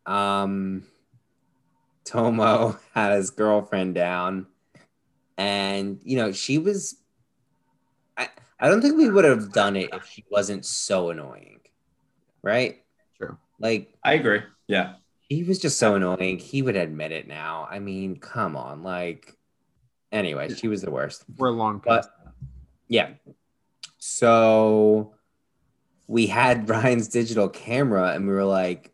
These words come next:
Speaker 1: they were in the room, but I don't know if the door locked or why it wasn't locked.
Speaker 2: It wasn't locked.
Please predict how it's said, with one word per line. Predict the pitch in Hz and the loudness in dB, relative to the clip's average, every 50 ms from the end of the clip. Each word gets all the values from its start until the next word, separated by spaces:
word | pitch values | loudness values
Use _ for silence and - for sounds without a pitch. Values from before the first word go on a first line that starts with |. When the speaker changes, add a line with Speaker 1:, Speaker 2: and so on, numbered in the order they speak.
| _ - | _ -8
Speaker 1:
they | 98 107 110 113 | -2 0 0 2
were | 113 117 | 2 2
in | 110 101 98 | 0 0 0
the | 95 | -2
room, | 87 92 104 107 104 98 95 92 90 92 87 85 - _ _ _ _ _ | -2 -2 0 0 0 0 -2 -4 -4 -6 -8 -10 -12 _ _ _ _ _
but | - 104 98 | 0 0 2
I | 98 110 | 2 2
don't | 143 196 233 294 | 0 0 0 -2
know | 359 349 | -4 -4
if | - - | -4 -2
the | - 107 | -2 -2
door | 95 107 107 104 101 95 | 0 2 2 4 4 4
locked | 90 90 85 82 87 107 123 139 147 - - - | 2 0 -2 0 2 2 2 2 0 -4 -6 -4
or | 101 95 95 92 92 90 90 80 - - _ _ - | -2 0 0 0 0 -2 -2 -4 -8 -12 _ _ -8
why | - 107 151 185 | -2 0 0 0
it | 165 107 | 0 0
wasn't | 95 92 107 110 95 90 62 53 | 0 -2 -2 -2 -4 -8 -12 -12
locked. | 67 64 - - - _ _ _ - _ | -14 -16 -16 -16 -20 _ _ _ -20 _
Speaker 2:
It | _ 101 | _ 0
wasn't | 113 147 151 123 123 104 101 | 4 4 4 4 0 -4 -4
locked. | 107 104 95 90 92 - - - - - | -4 -4 -4 -6 -8 -12 -16 -20 -20 -20